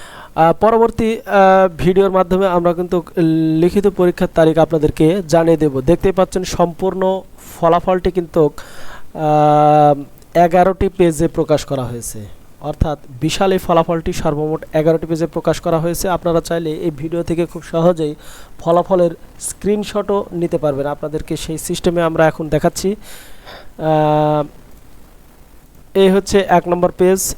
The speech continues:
এরপর রয়েছে দুই নম্বর পেজ, তিন নম্বর, চার নম্বর, পাঁচ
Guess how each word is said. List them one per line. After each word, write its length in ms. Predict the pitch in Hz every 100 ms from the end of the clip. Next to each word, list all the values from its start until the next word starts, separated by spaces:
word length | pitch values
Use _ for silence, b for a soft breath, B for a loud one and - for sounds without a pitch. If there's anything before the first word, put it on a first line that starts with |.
| -
এরপর 320 | 175 165 180
রয়েছে 240 | 170 160 160
দুই 180 | 139 165
নম্বর 260 | 165 160 -
পেজ, 360 | 131 110 - - -
তিন 160 | 180 175
নম্বর, 400 | 170 165 170 180 202 - - - - - -
চার 200 | - 180
নম্বর, 380 | 170 160 139 113 - - - - - - - - - - - -
পাঁচ 200 | 156 160